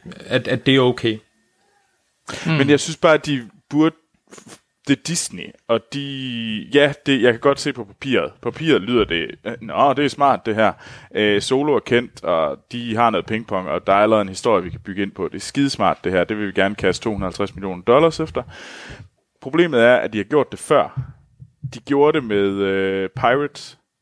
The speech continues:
Speaker 3: Altså, Jack Sparrow er uden tvivl den sejeste karakter i den, øh, i det franchise. Da han fik sin egen film, hvor han ikke længere er en birolle, der er s-, ligesom en, en stor birolle, der spiller op til nogle andre, som muligvis er lidt mere papskivagtige,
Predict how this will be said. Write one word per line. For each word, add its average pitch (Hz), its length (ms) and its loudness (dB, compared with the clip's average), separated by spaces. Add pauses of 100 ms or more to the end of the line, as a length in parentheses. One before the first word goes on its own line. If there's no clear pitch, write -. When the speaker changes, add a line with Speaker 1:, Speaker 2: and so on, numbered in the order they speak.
(460)
Speaker 3:
Altså, 117 260 2 (580)
Jack 156 140 4
Sparrow 180 400 2
er 139 140 0
uden 165 220 -6
tvivl 156 200 -10
den 120 100 -18
sejeste 123 340 0
karakter 131 460 0 (100)
i - 60 -12
den, 135 200 0 (360)
øh, 107 580 0
i - 40 -10
det 123 140 -2
franchise. 101 680 -2 (380)
Da 127 60 6
han 127 120 2
fik - 220 -4
sin 127 200 -2
egen 127 280 0
film, 143 280 -4
hvor 92 160 -2
han 104 100 -2
ikke 123 160 -2
længere 131 220 0
er 131 40 2
en 104 180 -6
birolle, 101 500 -2 (240)
der 101 60 4
er 95 40 2
s-, - 140 -8
ligesom 117 300 -4
en, 107 260 -6
en 110 100 -8
stor 131 320 0
birolle, 101 400 2
der 107 60 -4
spiller 113 300 2
op - 260 0
til - 140 -12
nogle 87 220 -8
andre, 107 260 2
som 92 140 -8
muligvis 110 480 -8
er 95 60 -14
lidt 107 140 -6
mere 98 120 -4
papskivagtige, 90 800 -4